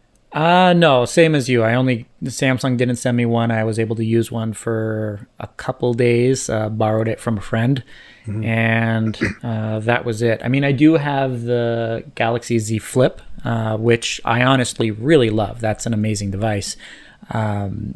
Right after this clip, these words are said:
Speaker 1: but th-, I mean, the concept is a little bit different because it opens up into a regular size display rather than
Speaker 2: Yes.
Speaker 1: a tablet. So
Speaker 2: Yes.
Speaker 1: the, the functionality, like, the,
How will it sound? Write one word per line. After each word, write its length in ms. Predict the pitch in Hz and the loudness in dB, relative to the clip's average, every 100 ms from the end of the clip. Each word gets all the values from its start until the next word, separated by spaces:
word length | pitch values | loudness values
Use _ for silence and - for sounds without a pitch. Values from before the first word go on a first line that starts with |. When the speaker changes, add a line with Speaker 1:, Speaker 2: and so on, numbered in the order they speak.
| - | -2
Speaker 1:
but 220 | - 127 - | 0 0 -2
th-, 160 | 131 - | -10 -2
I 80 | 131 | 2
mean, 300 | 135 120 113 - 131 | 4 4 0 -6 -4
the 140 | 135 | -4
concept 560 | - 131 123 127 - 123 | 0 0 0 -2 0 0
is 80 | |
a 60 | 123 | 2
little 200 | 127 123 | 2 2
bit 140 | 123 | 0
different 320 | 117 117 117 107 | 0 -2 -2 -4
because 280 | 107 107 | -4 -4
it 140 | 113 - | -4 -2
opens 280 | 117 113 110 | -4 -2 -2
up 160 | 107 - | -2 -4
into 200 | 107 113 | -4 -2
a 40 | |
regular 360 | 104 110 107 104 | 0 0 -2 -2
size 240 | - 104 - | -2 -4 -4
display 420 | 95 - 110 101 | -10 -4 -2 -2
rather 300 | 101 101 101 | -2 -4 -2
than 240 | 101 98 98 | -2 -2 -4
Speaker 2:
Yes. 140 | - | -2
Speaker 1:
a 220 | 104 98 - | -2 -2 -6
tablet. 580 | - 107 104 90 - - | -8 -6 -4 -6 -8 -6
So 280 | 117 98 - | -4 -4 -6
Speaker 2:
Yes. 320 | 101 92 - - | -12 -14 -18 -6
Speaker 1:
the, 440 | 120 113 110 110 104 | 2 2 2 0 0
the 100 | 110 | 0
functionality, 920 | - 139 - 123 110 113 113 113 113 | 2 0 0 0 2 0 0 0 2
like, 280 | 117 - - | 0 0 -8
the, 480 | 135 123 117 113 | -2 2 2 0